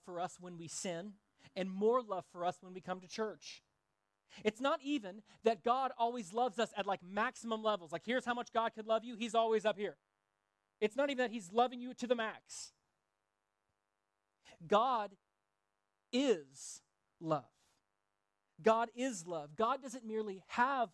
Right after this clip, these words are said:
love for you. He is love toward you.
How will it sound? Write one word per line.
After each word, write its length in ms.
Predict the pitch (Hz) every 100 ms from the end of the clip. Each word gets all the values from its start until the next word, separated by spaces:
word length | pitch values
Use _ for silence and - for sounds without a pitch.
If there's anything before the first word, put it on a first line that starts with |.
| _
love 280 | 185 175 170 _ -
for 100 | 180
you. 340 | 165 165 202 - -
He 280 | - 254 254 -
is 540 | 269 277 220 170 139 - _ -
love 400 | 175 170 160 143 _ _ -
toward 320 | - 196 175
you. 120 | 147